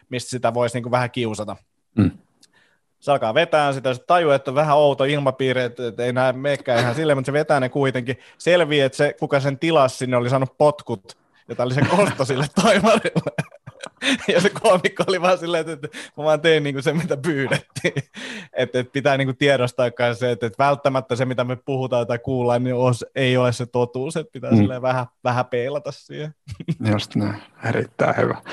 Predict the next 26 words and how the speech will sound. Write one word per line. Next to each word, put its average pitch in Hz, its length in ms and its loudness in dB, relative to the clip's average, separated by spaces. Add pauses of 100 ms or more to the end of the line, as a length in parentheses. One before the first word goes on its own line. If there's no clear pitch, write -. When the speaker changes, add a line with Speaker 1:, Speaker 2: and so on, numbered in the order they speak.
(280)
Speaker 2:
No 143 100 6
so-, 233 300 2
sopiiko 185 380 2
sun 117 140 4
mielestä 101 500 2 (400)
komiikka 98 580 0
ja 101 160 2
työ 101 360 0
yhteen 113 520 -4
hyvin? - 300 -12 (2250)
Speaker 1:
No 165 160 2
kyllä 214 240 2
mun 165 240 4
mielestä. 117 520 0 (380)
Ää, 123 460 -2 (600)
toki 151 240 2
ehkä 143 200 2
pitää 135 260 2
sanoa 139 300 2
se, 131 260 0
että, 120 200 -4
että 120 200 -8 (280)
on 135 180 -2
myös... 131 380 -2
Niin 127 180 -6
kuin, 127 340 -8